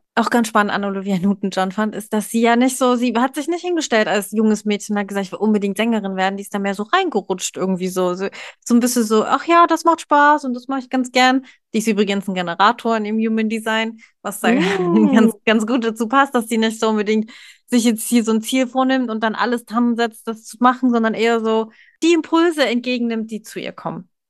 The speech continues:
Speaker 1: Manches davon war dann auch mal ein Flop. Ich weiß nicht, wie sehr sie immer auf ihr Bauchgefühl gehört hat, aber einiges hat auch nicht so funktioniert.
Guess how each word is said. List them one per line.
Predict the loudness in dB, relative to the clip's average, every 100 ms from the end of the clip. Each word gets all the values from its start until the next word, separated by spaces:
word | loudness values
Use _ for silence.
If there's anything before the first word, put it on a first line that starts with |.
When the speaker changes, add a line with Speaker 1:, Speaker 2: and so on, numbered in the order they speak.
| -2
Speaker 1:
Manches | 0 0 -2 0
davon | 0 2 2 2 0
war | 0
dann | 2 0
auch | -2
mal | 0
ein | 0
Flop. | 0 0 0 0 _
Ich | -2
weiß | 0
nicht, | 0 -4
wie | -2
sehr | 0 -2
sie | -2
immer | -6
auf | -4
ihr | -2
Bauchgefühl | 0 0 -2 -4
gehört | 0 4 4 2
hat, | 0
aber | 0 0 0 -2
einiges | 0 2 2 -2 -4
hat | -6 -6
auch | -2
nicht | -2 -2
so | -6
funktioniert. | -6 -6 0 0